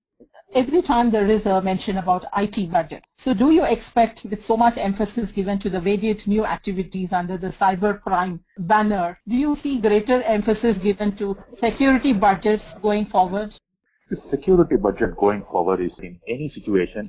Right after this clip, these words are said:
Speaker 2: is not always going to be the top of investments in any corporation.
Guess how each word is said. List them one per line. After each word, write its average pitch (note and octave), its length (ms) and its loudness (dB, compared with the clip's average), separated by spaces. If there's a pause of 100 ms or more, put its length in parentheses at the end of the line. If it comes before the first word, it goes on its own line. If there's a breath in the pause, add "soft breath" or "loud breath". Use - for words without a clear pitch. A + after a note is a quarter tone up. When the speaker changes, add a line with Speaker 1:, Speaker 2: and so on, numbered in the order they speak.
(140)
Speaker 2:
is F2+ 180 -8
not G2+ 200 0
always F2+ 360 2
going F2 280 -2
to F2 100 -4 (480)
be - 140 2
the F2 120 2
top G#2+ 260 4
of G#2 120 -6
investments G2 520 -8
in F2+ 100 -14
any F#2 120 -12
corporation. - 540 -14